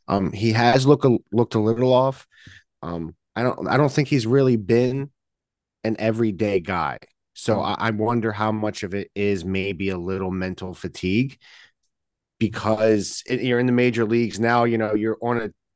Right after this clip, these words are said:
Speaker 1: championship, what you thought was a championship caliber team. He hasn't been that guy in the major leagues.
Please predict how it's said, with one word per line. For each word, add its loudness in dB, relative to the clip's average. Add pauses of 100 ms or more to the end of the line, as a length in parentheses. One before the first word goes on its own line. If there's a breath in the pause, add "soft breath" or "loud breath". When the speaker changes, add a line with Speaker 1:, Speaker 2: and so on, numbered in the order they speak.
(220)
Speaker 1:
championship, -2 (280)
what -6
you -6
thought -2
was -2
a -12
championship -6
caliber -2
team. -2 (320 loud breath)
He -4
hasn't 0
been 2
that -4
guy 0
in -4
the -6
major -4
leagues. -2